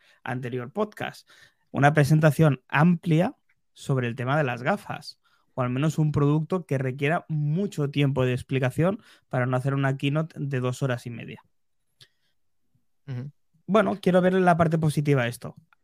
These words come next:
Speaker 1: Apple necesita, pero con mucho, ser compatible con las plataformas de juegos, bien sea GeForce Now, eh,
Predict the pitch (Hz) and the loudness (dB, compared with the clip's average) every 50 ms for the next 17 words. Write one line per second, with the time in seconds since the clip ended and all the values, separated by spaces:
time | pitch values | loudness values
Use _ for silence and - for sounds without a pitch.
0 | _ _ - 165 170 165 175 160 143 135 139 139 131 - 139 131 - - 170 160 | _ _ 0 0 2 2 2 2 2 2 2 0 0 -2 -4 -4 -4 -4 -4 0
1 | - 147 127 123 - - _ _ _ _ _ _ _ _ _ _ _ _ _ _ | 0 0 0 0 -4 -10 _ _ _ _ _ _ _ _ _ _ _ _ _ _
2 | _ _ _ _ _ _ - - - - 147 143 143 135 139 143 139 139 143 160 | _ _ _ _ _ _ -20 -8 -2 2 4 4 4 4 4 4 4 4 6 6
3 | 190 196 - - 143 123 117 - _ - - - 175 160 151 151 156 147 147 143 | 6 4 2 0 -2 -2 -4 -6 _ -14 -8 -4 -2 -2 -2 0 0 0 0 0
4 | 139 139 147 147 139 135 131 127 123 123 127 127 - 135 127 127 120 - - 151 | -2 -2 -2 -2 0 -2 -2 -4 -4 -6 -6 -6 -4 -4 -4 -4 -6 -4 -4 -2
5 | 151 139 135 135 131 143 131 123 - - 139 139 135 135 131 131 131 - - - | -2 0 0 -2 -2 -2 -4 -4 -4 -2 0 0 2 2 0 -2 -2 -6 -10 -20
6 | _ _ _ _ - - _ _ _ _ - 139 135 135 127 127 - 135 131 127 | _ _ _ _ -20 -20 _ _ _ _ -4 -2 0 0 0 0 0 2 2 2
7 | 127 135 143 135 131 - - 135 131 143 135 131 131 131 131 131 131 131 127 127 | 2 0 -2 -4 -2 0 0 -2 0 0 -2 -2 0 2 2 2 2 0 -2 -4
8 | - - 123 127 123 123 123 123 123 120 120 120 123 127 127 127 | -6 -6 -6 -6 -4 -4 -4 -4 -4 -4 -4 -4 -6 -6 -8 -10